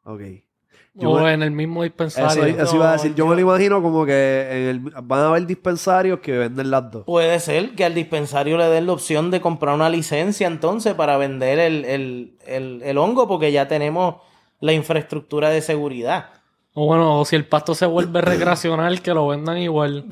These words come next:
Speaker 3: Pe-, ajá, pero
Speaker 1: Exacto.
Speaker 3: uf, exacto, pero si el pasto recreacional, eh, eh, es bueno y es malo.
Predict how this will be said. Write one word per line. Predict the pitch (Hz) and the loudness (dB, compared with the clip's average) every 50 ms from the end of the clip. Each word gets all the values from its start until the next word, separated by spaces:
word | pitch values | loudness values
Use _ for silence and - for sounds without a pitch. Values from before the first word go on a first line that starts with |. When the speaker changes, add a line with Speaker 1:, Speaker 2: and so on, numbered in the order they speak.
| 156 - _ _ | -18 -18 _ _
Speaker 3:
Pe-, | - 175 | -6 -6
ajá, | 185 175 180 151 147 156 156 151 143 156 151 180 233 269 | -6 -6 -6 -4 -4 -4 -4 -2 -2 0 2 2 2 2
pero | 214 214 190 180 175 175 170 170 170 165 165 | 0 0 2 2 4 4 2 2 0 -2 -2
Speaker 1:
Exacto. | 160 156 156 | -2 -2 -4
Speaker 3:
uf, | 139 - - - - - - - - - - - | -4 -8 -16 -20 -20 -20 -20 -20 -20 -18 -14 -12
exacto, | 147 139 131 147 151 143 147 147 - - 123 131 | -10 -10 -6 -2 -2 -2 -2 -4 -6 -6 -6 -4
pero | 127 143 143 147 147 143 | -2 -2 -2 -2 -2 -4
si | 143 - - 156 147 | -6 -10 -10 -8 -6
el | 139 156 156 151 | -6 -6 -6 -6
pasto | - 143 143 147 - 185 180 | -6 -6 -6 -6 -4 -4 -2
recreacional, | 185 196 190 185 196 196 196 - 208 196 196 220 214 202 190 185 180 151 | -2 -2 -4 -2 -2 -2 -2 -2 -2 0 2 2 2 2 2 0 -2 -2
eh, | 135 151 156 160 160 147 147 | 0 0 2 2 2 0 0
eh, | 151 156 151 - | -2 -2 -2 -2
es | 156 165 156 | -2 -2 0
bueno | 165 202 220 226 208 185 | 0 0 2 2 2 0
y | 180 | 0
es | 170 | 0
malo. | 170 170 147 131 123 113 - - | 0 0 -2 -2 -4 -6 -10 -16